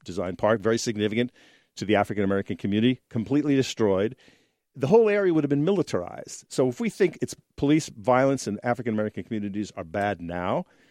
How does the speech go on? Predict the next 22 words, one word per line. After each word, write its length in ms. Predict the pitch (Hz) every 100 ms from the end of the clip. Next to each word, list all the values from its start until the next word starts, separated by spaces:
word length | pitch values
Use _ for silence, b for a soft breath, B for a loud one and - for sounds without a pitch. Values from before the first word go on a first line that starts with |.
| b -
imagine 500 | 98 131 156 156 - _ -
patrolled 600 | - - 131 131 123 117
with 280 | 110 -
machine 340 | 110 - 156 139
guns 380 | 87 - - -
by 240 | 104 104
the 140 | 95
Army 420 | 110 120 98 - - -
and 340 | 95 92 87 -
paramilitary. 760 | 110 110 117 120 - 80 82 _ _ _
That's 240 | 120 135 160
what 120 | -
comes 420 | 123 107 101 -
with 140 | 107
the 80 | 113
Olympics. 480 | 143 196 92 - - b b b b
So 220 | - 135
it's 120 | 135
environmentally 840 | 131 120 139 151 202 202 190 202 190 _ _ _ _ -
disastrous, 760 | 117 104 127 127 - 92 107 -
financially 640 | - 117 135 175 165 123
ruinous, 560 | 123 135 104 104 -